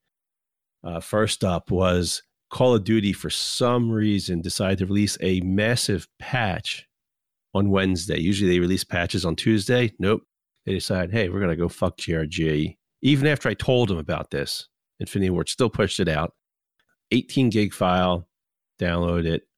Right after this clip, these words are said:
Okay, not a big deal. Launch the game. Oh no, that was just part one. Now you gotta download part two, another eighteen gig file.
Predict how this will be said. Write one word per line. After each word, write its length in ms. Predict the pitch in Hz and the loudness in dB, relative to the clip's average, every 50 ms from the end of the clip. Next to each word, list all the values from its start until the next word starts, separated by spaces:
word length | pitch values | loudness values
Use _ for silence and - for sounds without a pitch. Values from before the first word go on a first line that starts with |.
| _ _ _ _ _ _ _ _ _ _ | _ _ _ _ _ _ _ _ _ _
Okay, 300 | 98 98 90 - 87 82 | -2 -2 0 0 0 0
not 180 | 82 98 104 101 | 2 2 2 0
a 60 | 90 | 0
big 320 | 87 92 87 82 85 85 | 2 0 0 0 -2 -4
deal. 440 | - 87 85 82 82 98 120 127 - _ _ _ _ _ _ _ _ _ - | -2 0 2 2 4 2 2 0 -4 _ _ _ _ _ _ _ _ _ -2
Launch 280 | 107 98 101 101 - | 0 2 2 0 0
the 100 | - 101 | -2 0
game. 320 | 87 92 95 104 120 135 131 - _ - - _ _ - | 0 2 2 2 2 0 -2 -6 _ -20 -20 _ _ 2
Oh 120 | 180 160 | 2 4
no, 200 | 147 170 160 113 | 4 4 4 2
that 180 | 98 92 131 147 | 2 0 0 2
was 120 | 143 120 | 2 2
just 240 | - - 107 - - | 2 0 -2 -2 -2
part 240 | - - 104 90 - | -2 0 0 2 2
one. 300 | 87 131 151 104 92 107 | 2 2 2 2 0 -2
Now 140 | - 87 110 | -2 0 2
you 120 | 110 95 | 2 2
gotta 240 | 90 85 80 80 82 | 2 0 -2 -2 -2
download 400 | 82 80 82 85 87 85 80 - | -2 -2 0 0 -2 -2 -4 -4
part 280 | - - 107 82 - - | -4 -2 -2 -2 -2 0
two, 360 | - 156 156 127 117 113 - - _ | 0 2 2 4 2 0 -2 -6 _
another 320 | 135 110 135 165 - - - _ | -2 0 2 2 2 0 -2 _
eighteen 420 | 101 92 - - - - 95 92 85 | -6 -6 -6 -6 -4 -2 -2 -2 0
gig 240 | 92 87 80 78 | 0 -2 -2 -2
file. 480 | - - 87 78 78 73 71 67 - - | -4 -4 -2 -2 0 -2 -2 -4 -6 -12